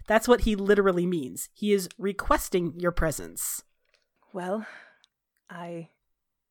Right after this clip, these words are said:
Speaker 2: suppose we should get the instruments back first. <laughs>
Speaker 1: She says, "You know, darling, if you don't want to, we don't have to."
Speaker 2: And I look around, I'm like, "I don't want to." <laughs>
Speaker 1: She says, "Then we don't have to."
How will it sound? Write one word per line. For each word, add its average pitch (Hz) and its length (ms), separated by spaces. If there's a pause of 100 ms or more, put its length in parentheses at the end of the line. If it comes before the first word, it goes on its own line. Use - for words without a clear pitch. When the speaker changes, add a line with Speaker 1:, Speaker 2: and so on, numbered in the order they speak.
(520)
Speaker 2:
suppose - 840
we 202 120
should 180 240
get 180 160
the 160 160
instruments 185 500
back 180 280
first. 185 500
<laughs> - 40 (400)
Speaker 1:
She - 200
says, 180 340
"You 226 80
know, 233 300 (100)
darling, 214 400 (180)
if 190 220
you 220 80
don't 262 300
want 247 300
to, 208 140
we 180 160
don't 208 380 (220)
have 359 220
to." 170 320 (540)
Speaker 2:
And 208 200
I 190 60
look 185 200
around, 190 320
I'm 190 140
like, - 320 (580)
"I 185 180
don't 151 240
want - 260
to." - 160
<laughs> - 1080
Speaker 1:
She - 200
says, 180 240
"Then 208 200
we 226 140
don't 247 280
have 285 260
to." 139 340